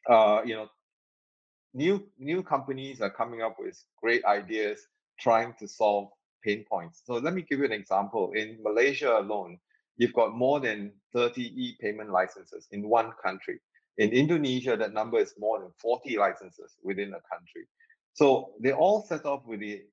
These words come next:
with the objective of trying to solve pain points for consumers in terms of payments. But some of them would hit the mark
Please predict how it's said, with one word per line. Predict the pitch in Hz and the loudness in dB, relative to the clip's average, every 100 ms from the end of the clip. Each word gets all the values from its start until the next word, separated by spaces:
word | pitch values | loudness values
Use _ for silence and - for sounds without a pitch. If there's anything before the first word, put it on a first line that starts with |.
| _ _ _ | _ _ _
with | 110 104 - | -6 -6 -6
the | 98 95 92 | -8 -6 -4
objective | 98 - 131 - 135 110 | -4 0 -2 2 -2 0
of | - - | -6 -4
trying | 110 107 | -4 -4
to | 98 | -8
solve | - - 120 117 120 _ _ _ | -8 0 2 2 -4 _ _ _
pain | 107 107 - | -8 -8 -4
points | 107 101 98 _ | -4 -4 -10 _
for | 92 90 85 - _ _ | -4 -4 -4 -10 _ _
consumers | 101 98 165 175 101 - | -6 -2 0 0 -2 -6
in | 98 98 | -14 -6
terms | 107 98 | -6 -4
of | 92 - | -6 -2
payments. | 113 107 85 - _ _ _ _ _ | -2 -2 -4 -10 _ _ _ _ _
But | 110 110 - - | 4 4 0 -14
some | - 156 185 | -2 2 2
of | 175 | 2
them | 143 143 123 | 0 0 -2
would | 110 98 _ _ _ _ _ _ | -4 -6 _ _ _ _ _ _
hit | - 123 | -2 0
the | 101 | 0
mark | 98 139 | 2 2